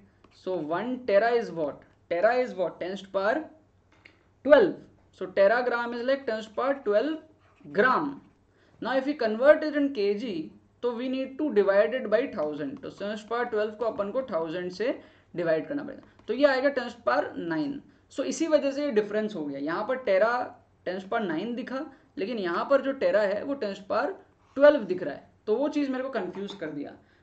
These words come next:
But the thing is, हम लोग यहाँ पर ग्राम, teragram बोल रहे हैं, but हम लोग answer दिए हैं किस में? केजी में। This is केजी में। अगर हम लोग ग्राम में ही answer देते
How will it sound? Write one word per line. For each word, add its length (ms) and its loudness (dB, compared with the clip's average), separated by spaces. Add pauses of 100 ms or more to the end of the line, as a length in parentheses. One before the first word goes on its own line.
(120)
But 120 -4
the 80 -4
thing 320 0
is, 140 -2 (320)
हम 120 -4
लोग 140 2
यहाँ 160 -4
पर 240 -2
ग्राम, 680 0 (140)
teragram 500 4
बोल 140 4
रहे 100 2
हैं, 80 0
but 100 2
हम 120 -2
लोग 140 0
answer 360 -2
दिए 160 -6
हैं 80 -8
किस 180 -10
में? 220 -2 (220)
केजी 340 2
में। 140 -2
This 200 -8
is 100 -2 (400)
केजी 420 2
में। 200 -6 (400)
अगर 200 -2
हम 120 0
लोग 140 2
ग्राम 280 -2
में 160 4
ही 120 0
answer 300 -6
देते 400 -8